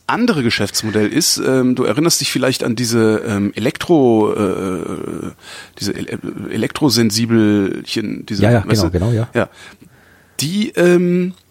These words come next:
Speaker 1: äh, äh, äh, den, den kann man dann diese Anzüge verkaufen.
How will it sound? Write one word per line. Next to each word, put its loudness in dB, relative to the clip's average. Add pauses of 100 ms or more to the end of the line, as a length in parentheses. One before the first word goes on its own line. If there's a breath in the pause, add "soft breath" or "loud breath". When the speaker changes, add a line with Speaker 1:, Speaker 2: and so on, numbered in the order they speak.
(1500)
Speaker 1:
äh, 2
äh, 0
äh, -6
den, 0
den -2
kann -2
man 2
dann 2
diese 0
Anzüge -2
verkaufen. -8